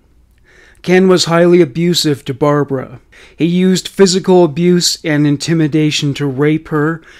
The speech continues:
often up to ten times a day. Barbara frequently regaled her daughters with intricate details of her sex life. She told the girls that she hated both men and sex.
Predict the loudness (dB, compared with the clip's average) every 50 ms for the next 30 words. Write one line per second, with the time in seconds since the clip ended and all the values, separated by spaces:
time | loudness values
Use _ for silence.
0 | -20 -20 -20 -20 -10 -2 0 2 2 2 2 0 0 2 2 0 -2 -4 -6 -4
1 | -2 0 0 0 0 0 0 0 0 0 0 -2 -4 -4 -4 -2 -2 0 0 -2
2 | -6 -8 -14 -20 -20 _ _ _ _ _ _ _ _ _ _ _ _ _ _ _
3 | _ _ _ _ -20 -12 -4 0 2 2 2 2 2 0 -2 -2 -4 -10 -6 -2
4 | -2 0 0 2 2 2 4 2 2 0 -2 -2 -2 0 2 2 4 2 2 2
5 | 0 0 0 2 4 4 4 2 2 0 -2 -2 -4 -6 -6 -6 -4 -4 -4 -4
6 | -4 -6 -8 -6 -6 -8 -6 -4 -4 -4 -4 -4 -4 -4 -2 -2 -2 -2 -2 -4
7 | -2 -2 -2 -4 -2 -2 -2 -2 -2 -2 -4 -8 -10 -8 -10 -10 -10 -14 -18 -20
8 | -20 _ _ _ _ _ _ -20 _ -20 -20 -20 -20 -20 -12 -8 -6 -4 0 2
9 | 4 4 6 4 2 2 2 2 4 4 4 2 0 0 0 0 0 0 -2 -4
10 | -6 -4 -4 -2 0 0 2 2 0 0 0 0 0 0 0 -2 -2 0 0 0
11 | 2 0 0 -2 -2 -4 -6 -4 -2 -2 0 0 0 0 0 0 -2 -4 -4 -6
12 | -12 -14 -16 -14 -16 -16